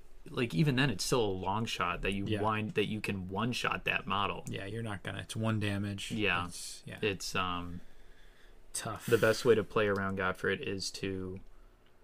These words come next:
Speaker 1: at least for a lot of factions, um, is to just try to not interact with that model.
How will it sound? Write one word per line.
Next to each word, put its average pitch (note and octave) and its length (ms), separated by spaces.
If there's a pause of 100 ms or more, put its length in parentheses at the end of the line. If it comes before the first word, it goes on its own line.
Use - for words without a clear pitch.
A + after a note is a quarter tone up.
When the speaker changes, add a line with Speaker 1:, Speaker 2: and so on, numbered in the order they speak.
(240)
Speaker 1:
at B2 140
least A2 220
for F#2+ 240 (140)
a G#2+ 100
lot G2 200
of F#2+ 100
factions, F2 640 (520)
um, F#2 300
is F#2 180
to G2+ 140
just F#2 340
try F2+ 220
to F#2+ 180
not F#2 400
interact F#2 440
with F#2+ 120
that G#2 180
model. G#2+ 440